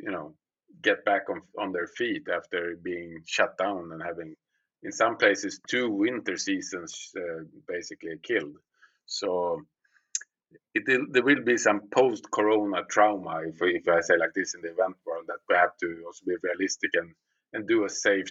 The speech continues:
tour and not, not maybe be too, uh, try too big steps, because it's,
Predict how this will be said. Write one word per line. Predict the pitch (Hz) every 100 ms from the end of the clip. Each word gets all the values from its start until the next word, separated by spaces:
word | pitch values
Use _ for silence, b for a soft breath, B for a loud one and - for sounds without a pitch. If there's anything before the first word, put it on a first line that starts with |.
| -
tour | 101 101 92
and | 90
not, | 87 - - - _ _ _ _ _ _ - - -
not | 101 - 104 98 104
maybe | 92 92
be | 90 90 87 82 80 _ _ _ - - - -
too, | 117 110 92 82 - _ -
uh, | - - - _ _ _ - - 165 - - - _ -
try | 110 98
too | - 117
big | 98 - -
steps, | - 85 80 - -
because | 85 87 85 -
it's, | - -